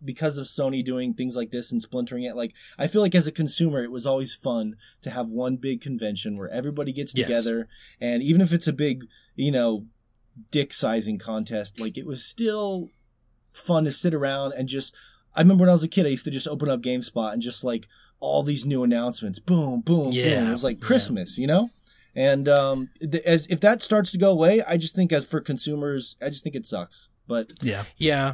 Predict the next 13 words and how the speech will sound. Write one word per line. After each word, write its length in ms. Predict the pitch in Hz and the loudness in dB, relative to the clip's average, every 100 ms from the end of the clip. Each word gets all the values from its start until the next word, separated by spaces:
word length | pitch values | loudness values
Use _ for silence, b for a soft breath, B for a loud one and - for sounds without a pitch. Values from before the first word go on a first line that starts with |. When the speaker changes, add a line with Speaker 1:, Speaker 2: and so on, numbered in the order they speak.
| - | -4
Speaker 2:
And 140 | 196 220 | 4 6
I 40 | |
mean, 180 | 233 240 | 8 4
if 120 | 233 | 2
you 100 | 240 | 0
look 180 | 269 294 | 2 2
at 100 | - | 0
maybe 680 | 165 170 170 160 147 135 135 | 0 0 -2 -2 -2 -4 -6
not 300 | 143 156 156 | -2 -2 -2
the 80 | 131 | -6
hard, 520 | - - 143 143 139 | -4 -2 0 0 0
hardcore 840 | - 151 131 127 - 127 117 110 113 | -2 -2 -2 -4 -8 -6 -4 -4 -2
like 240 | 113 | -2